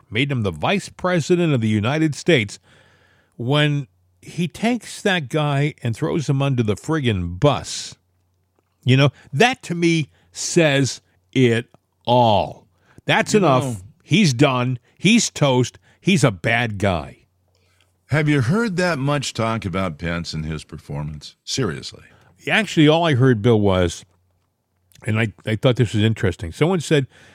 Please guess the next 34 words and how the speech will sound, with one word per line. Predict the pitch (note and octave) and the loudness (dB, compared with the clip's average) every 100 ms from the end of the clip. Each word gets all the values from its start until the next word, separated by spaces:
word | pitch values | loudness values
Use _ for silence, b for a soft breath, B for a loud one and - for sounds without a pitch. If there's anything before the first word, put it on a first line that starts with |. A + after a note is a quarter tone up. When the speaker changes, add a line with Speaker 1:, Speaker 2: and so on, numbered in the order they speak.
| b b b b b _ - | b b b b b _ -10
Speaker 1:
he | - F3+ | -2 -2
took | - F#3 - | 2 0 0
forever | - E3 - F3+ G3 D3+ G2 | -4 -4 -2 2 2 2 2
to | G2 | 0
start | - - D3+ C3+ - - | -2 -2 0 0 -4 -4
answering | C3+ D#3+ - C3 B2 - | -2 -2 0 0 0 -2
a | |
question, | A#2 - F3+ E3 - F#2+ | -6 0 0 0 0 0
meaning | A2 A#2+ A#2 - b b b b _ _ | 2 4 2 0 b b b b _ _
he | C3+ C#3+ | -6 -4
would, | C3+ C3+ _ _ - - - | -4 -6 _ _ -20 -20 -10
the | C3 | -10
question | - F3+ D#3+ - D#3+ | -2 0 0 -2 0
would | D3 C3 | 2 0
come | D3 C3 | 0 2
his | C3+ A#2 | 2 2
way | A#2 A#2+ A#2+ A#2 | 2 2 2 0
and | A#2 | 0
he'd | A#2 G2+ | -2 -4
shake | - C3+ C#3+ - | -4 0 0 0
his | D3+ C3 - | 0 -2 -4
head | G#2 G2 G2 G#2 _ b b b b b b - | -4 -4 -4 -8 _ b b b b b b -2
and | A#2+ C3+ C3 | 2 4 2
he'd | A2+ C3+ A#2 | 4 2 2
l-, | A2+ C#3 | 0 -4
smile, | - - - B2+ C#3+ C#3 C#3 C#3 C#3 C#3 B2+ _ | -6 -8 -2 2 4 4 4 4 6 4 2 _
all | - E3+ | 0 2
the | G3+ F#3+ | 4 4
while | D#3 D#3+ D#3 C#3+ | 4 4 2 2
trying | - D3 B2 | 2 0 0
to | |
think | - D3 - | 0 -2 0
of | A2+ | 2
a | G#2+ | 2